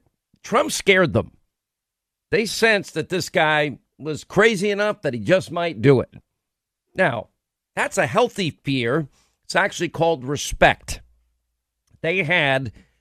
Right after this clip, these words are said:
a healthy respect for Trump. They didn't want Trump get, to get reelected. They probably didn't want him elected in the first place.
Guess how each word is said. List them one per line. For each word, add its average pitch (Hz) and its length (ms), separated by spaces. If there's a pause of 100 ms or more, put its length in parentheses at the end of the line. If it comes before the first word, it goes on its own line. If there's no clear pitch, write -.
(220)
a 147 140
healthy 160 440
respect 143 500
for 139 120
Trump. 170 360
They 175 100
didn't 240 160
want 165 200
Trump 135 280
get, 110 200
to 107 120
get 113 140
reelected. 123 720 (540)
They - 100
probably 190 260
didn't 180 160
want 175 140
him 175 80
elected 180 340
in 170 80
the 165 80
first 202 340
place. - 460